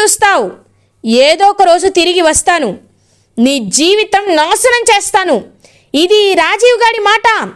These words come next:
అని గట్టిగా అరుస్తాడు రాజీవ్. ఇంకా ఎస్ఐ అయితే రాజీవ్ చెంపపై ఒక్కటి కొడతాడు. "ఏరా, నీకెంత ధైర్యం ఉంటే నా కళ్ళ ముందే మేడంకి వార్నింగ్ ఇస్తావా? నిన్నిలా కాదు,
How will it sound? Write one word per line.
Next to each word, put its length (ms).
అని 240
గట్టిగా 320
అరుస్తాడు 520
రాజీవ్. 600
ఇంకా 480
ఎస్ఐ 380
అయితే 220
రాజీవ్ 460
చెంపపై 400
ఒక్కటి 300
కొడతాడు. 560
"ఏరా, 380
నీకెంత 420
ధైర్యం 400
ఉంటే 400
నా 180
కళ్ళ 220
ముందే 440
మేడంకి 420
వార్నింగ్ 400
ఇస్తావా? 480
నిన్నిలా 420
కాదు, 460